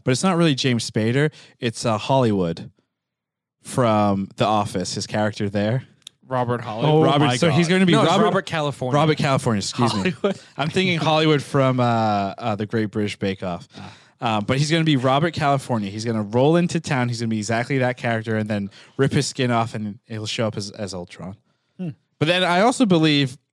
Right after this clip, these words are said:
Speaker 1: if you're gonna go down this path of Ultron is kind of the big surprise, then I also believe that Ultron's gonna play a key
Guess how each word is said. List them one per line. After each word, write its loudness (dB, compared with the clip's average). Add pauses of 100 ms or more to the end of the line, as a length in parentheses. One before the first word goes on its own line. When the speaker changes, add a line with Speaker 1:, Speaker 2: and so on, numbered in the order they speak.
(140)
Speaker 1:
if 0
you're 2
gonna 2
go 4
down 2
this 0
path -2
of -2 (380)
Ultron 2
is -2
kind -4
of -2
the -2
big -2
surprise, -2 (280)
then -4
I 0
also 0
believe 0
that -2
Ultron's -2
gonna -4
play -6
a -8
key 0